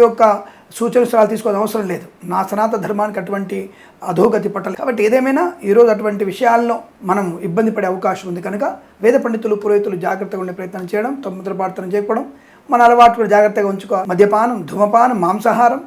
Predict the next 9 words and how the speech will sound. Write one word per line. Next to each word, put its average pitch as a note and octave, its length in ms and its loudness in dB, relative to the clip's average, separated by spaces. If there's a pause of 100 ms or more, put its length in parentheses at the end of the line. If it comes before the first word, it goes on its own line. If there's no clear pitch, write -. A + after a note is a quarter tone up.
(240)
మనం C4 360 -2
కూడా C#4 180 2
దాటిపోయినాం B3 560 4
కదా. C4 280 0 (140)
కాబట్టి C#4 260 -4
అవతల C4+ 280 2
వాళ్ళ B3+ 180 4
మన A#3 160 0
మీద A#3+ 160 0